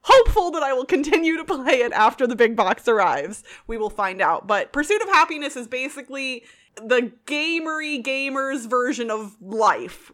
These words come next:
basically, because you are setting out to build a life. You are a person who can pick up hobbies and a job and a partner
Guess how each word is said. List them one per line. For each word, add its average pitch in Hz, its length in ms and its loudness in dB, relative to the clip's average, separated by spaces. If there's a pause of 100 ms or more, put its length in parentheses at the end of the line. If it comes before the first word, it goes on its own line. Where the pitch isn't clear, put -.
basically, 180 680 -2
because 196 720 -2 (260)
you 233 400 0
are 220 680 4
setting 285 360 2
out 269 240 4
to - 300 -4
build 320 420 0
a - 100 -2 (240)
life. - 300 -2
You 233 400 -4
are 214 220 6
a 220 100 0
person 311 520 -2
who 233 460 -6 (260)
can 202 340 -2
pick 233 160 -4
up 190 160 2
hobbies 330 760 -2
and 185 640 -4 (140)
a 202 80 -2
job 320 580 4 (120)
and 175 520 -4
a - 80 -2
partner 320 720 0